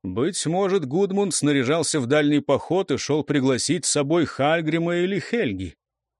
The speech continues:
Когда дракары показались перед двором, Хальгрим сразу приметил, что шли они тяжеловато.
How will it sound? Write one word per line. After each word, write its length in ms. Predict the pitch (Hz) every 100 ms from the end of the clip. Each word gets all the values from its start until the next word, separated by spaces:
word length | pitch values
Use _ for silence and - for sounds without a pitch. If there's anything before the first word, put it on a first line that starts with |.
| _ _ _
Когда 340 | - 104 120 202
дракары 480 | 196 170 202 190
показались 640 | 180 160 160 135 170 139 -
перед 240 | 131 127
двором, 540 | 113 123 139 196 185
Хальгрим 640 | 147 - 175 175 147 156 143
сразу 460 | - 139 151 131
приметил, 600 | 120 127 139 170 147 147
что 260 | 113 - 135
шли 320 | - 131 165
они 540 | 156 135 139 147 147 - _
тяжеловато. 1200 | - 131 120 151 151 151 151 156 131 98 - 87